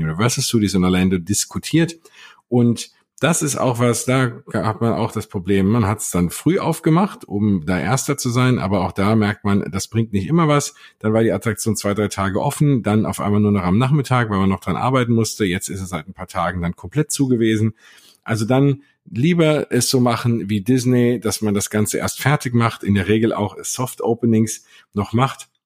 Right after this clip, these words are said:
und dann wenigstens eine funktionierende Attraktion eröffnet, bevor man eine eröffnet, nur um irgendwelche Timelines zu halten, vielleicht in den Schlagzeilen zu stehen und dann, äh, die paar Tage drauf das Ganze wieder zu schließen. Dann hat man alle Blogger durchgeschleust,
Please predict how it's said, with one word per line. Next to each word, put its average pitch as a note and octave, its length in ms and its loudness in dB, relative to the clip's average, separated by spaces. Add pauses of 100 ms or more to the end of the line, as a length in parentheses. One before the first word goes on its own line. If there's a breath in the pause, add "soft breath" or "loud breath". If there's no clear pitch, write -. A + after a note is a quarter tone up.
(120)
und G#2+ 360 0
dann G#2 280 2
wenigstens G#2+ 420 0
eine F#2+ 100 0
funktionierende C3 680 0
Attraktion A2 500 0
eröffnet, G2 400 -2
bevor F#2 240 -4
man F#2 140 2
eine F#2 200 2
eröffnet, F#2 440 -2
nur G2 260 2
um F#2 200 0
irgendwelche F#2 400 -2
Timelines A2+ 460 0
zu F#2+ 120 -2
halten, F#2+ 280 0
vielleicht E2+ 320 -4
in F2+ 60 0
den F2+ 100 2
Schlagzeilen G2 520 0
zu - 100 -8
stehen F2+ 340 0 (380 loud breath)
und F2+ 200 -2
dann, F#2 320 2 (120)
äh, F#2 240 0
die F#2 120 2
paar F2+ 300 -4
Tage E2+ 320 -2
drauf E2+ 460 -2 (280 soft breath)
das - 240 -4
Ganze F2 340 0
wieder F2 220 0
zu - 140 -4
schließen. G#2+ 480 -2
Dann F2+ 160 -2
hat G#2 160 -6
man A2 100 2
alle G#2 220 2
Blogger B2 320 2
durchgeschleust, A2+ 840 0